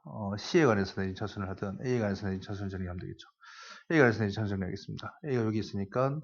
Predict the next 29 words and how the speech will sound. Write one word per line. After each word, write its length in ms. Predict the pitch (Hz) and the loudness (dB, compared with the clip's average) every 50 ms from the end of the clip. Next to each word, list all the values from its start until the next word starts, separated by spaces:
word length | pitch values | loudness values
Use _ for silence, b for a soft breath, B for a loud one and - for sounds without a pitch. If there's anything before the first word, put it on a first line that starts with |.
| - - - | -10 -12 -8
B 260 | - 127 131 139 135 | -2 2 2 4 4
마이너스 360 | 127 113 107 104 - 113 104 | 4 4 2 2 0 -2 -4
C의 400 | 95 - - - 110 107 101 98 | -4 -6 -4 -2 0 2 2 2
A가 180 | 101 101 98 87 | 2 2 0 0
되고 480 | - 92 85 - 90 92 101 101 - - _ _ _ _ _ _ _ _ _ _ _ _ _ _ _ _ _ _ _ | -2 -4 -6 -6 -6 -6 -8 -10 -12 -16 _ _ _ _ _ _ _ _ _ _ _ _ _ _ _ _ _ _ _
나머지가 680 | - 95 95 90 87 98 95 117 127 147 156 160 - - - - _ - | -10 -8 -8 -6 -6 -2 2 4 4 4 4 2 -2 -10 -20 -20 _ -14
B가 180 | - 107 - | -12 -10 -10
없잖아. 520 | - - - 101 90 87 87 98 - - - | -10 -8 -6 -6 -4 -4 -6 -8 -10 -12 -10
그래서 300 | - 92 87 - - - - | -10 -10 -10 -10 -12 -8 -6
A가 120 | 147 113 107 | -4 -2 -2
없으니까 560 | 95 - - 101 95 - 120 120 135 156 - - B B B B B B B B - | -4 -4 -6 -6 -4 0 2 2 2 0 -2 -8 B B B B B B B B -6
여기를 280 | 110 107 113 117 117 | -2 0 2 2 4
마이너스 400 | 113 107 107 117 123 117 - - | 4 4 4 4 2 0 -2 -6
B로 180 | - - 113 110 | -6 -4 -2 -2
묶어주면 680 | 113 120 - 120 98 98 95 95 104 107 101 90 - - B B B B B B B | -2 -4 -4 -6 -4 -2 -2 0 2 2 2 0 -2 -6 B B B B B B B
여기는 260 | 123 117 117 113 107 | -6 -2 -2 -2 -2
B가 220 | 104 127 117 113 107 | -2 -2 0 0 2
하나 120 | 104 101 | 2 2
남고 600 | 101 95 95 98 98 - - 139 147 151 151 165 | 0 0 -2 -4 -4 -2 2 4 4 4 2 2
마이너스 340 | - 95 98 104 104 - - | 0 0 0 0 -2 -4 -6
C가 160 | - - 107 | -6 -4 -4
되겠죠. 420 | 95 95 92 - - - - - _ _ _ _ _ _ _ _ b b b b b b b b b b | -2 -4 -6 -8 -12 -16 -20 -20 _ _ _ _ _ _ _ _ b b b b b b b b b b
그럼 220 | - 139 127 123 | -4 -2 0 2
이게 200 | 117 113 120 117 | 2 2 2 2
B 200 | 120 - 143 139 | 2 2 2 4
마이너스 280 | 131 123 117 110 104 110 | 4 4 4 2 0 -2
C가 420 | 104 - - 113 101 104 98 98 107 | -4 -4 -6 -4 -2 0 2 2 2
묶여져 440 | 107 101 107 - - 107 98 101 92 | 0 -2 -4 -4 -4 -4 -2 -2 0
나오고 540 | 90 87 92 95 95 - 95 98 - - | 0 0 0 -2 -2 -4 -8 -8 -10 -16